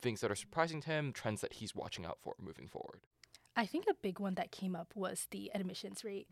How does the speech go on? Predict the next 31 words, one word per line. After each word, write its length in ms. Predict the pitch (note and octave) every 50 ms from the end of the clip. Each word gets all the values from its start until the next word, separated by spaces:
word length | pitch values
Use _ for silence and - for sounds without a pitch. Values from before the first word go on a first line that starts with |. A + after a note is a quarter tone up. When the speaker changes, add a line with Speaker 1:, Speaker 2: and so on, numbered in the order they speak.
| -
Speaker 2:
because 300 | - G#3+ - G3+ G3 -
this 200 | - G#3 F#3+ - -
admissions 440 | G#3 F3 F#3 C#4+ - - D4 C4 -
rate 200 | B3 B3 A#3 -
is 220 | G#3+ G3 F#3+ F3+ -
the 100 | - E3+
second 380 | - - F3+ - G3+ F#3+ F3
lowest 340 | E3+ F3 E3 - - - -
in 80 | - F#3+
the 80 | F#3
college's 380 | - - G3+ F#3 F3+ F#3+ - -
history. 500 | - G3+ - - - G3+ F3+ F3 G3+ G#3 - - - - - - - -
Um, 300 | - A3+ G#3+ G#3+ G#3 A3 -
and 140 | A#3 A#3+
an 160 | B3 A#3 A#3 - -
interesting 420 | - C4+ - G#4 G#4 - - E4+ C#4
thing 220 | - - A3 G#3+
that 140 | - F#3+ -
he 120 | - G#3
told 300 | - - - A#3+ B3 -
us 180 | G3 F#3 - -
was 140 | G#3+ F#3 -
that 300 | - F#3+ F#3 F3+ - - - - - - -
he 340 | - - C4 B3+ B3 B3+ A3+
and 140 | G#3 G3+ F#3+ -
other, 240 | G#3 F#3+ G3+ G3+
like, 160 | G3 F3+ - -
higher 320 | - G3+ G3 G3 G3 - -
education 520 | F#3 - F#3+ - - F#3+ - - F#3+ F3+
admissions 360 | F3+ F3 F3+ - - F#3+ -
experts 520 | - C#4 C#4 - - - C4+ C4 - -